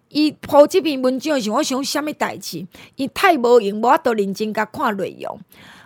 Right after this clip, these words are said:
原来是讲这中州大学有一寡私立的大学真夭寿。伊私立的大学，伊后壁就是金主嘛。真济阿萨布鲁私立的大学，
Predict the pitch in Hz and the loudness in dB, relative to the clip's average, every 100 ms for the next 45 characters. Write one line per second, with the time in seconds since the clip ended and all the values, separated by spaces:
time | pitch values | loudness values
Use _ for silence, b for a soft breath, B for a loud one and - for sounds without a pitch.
0 | b 294 302 359 - 269 381 370 370 - | b 0 4 2 2 0 0 0 -2 2
1 | 349 349 - 320 311 320 - 180 - 87 | 2 2 2 2 4 4 4 -2 -12 -16
2 | 95 - b b b b - 277 339 453 | -18 -20 b b b b -6 -2 0 0
3 | - 285 269 233 214 180 185 208 208 240 | 0 -2 0 0 0 0 0 -2 -2 -6
4 | 226 233 254 254 - 190 180 190 _ _ | -2 2 2 0 -4 -4 -4 -8 _ _
5 | 320 285 - 349 330 294 233 214 247 233 | -2 -2 -2 4 4 6 4 2 0 -2
6 | 277 - 226 214 262 220 208 - 185 - | -4 4 4 6 2 2 0 -2 -6 -4
7 | 208 208 269 240 139 - _ b b b | -4 -4 -2 -2 -2 -12 _ b b b
8 | b b - 370 349 311 - 302 330 392 | b b -2 0 4 2 4 2 6 6
9 | 392 381 403 330 - _ _ _ _ - | 6 6 4 4 0 _ _ _ _ -8
10 | - 294 285 262 202 180 185 196 196 | -2 0 0 0 0 0 0 -4 -4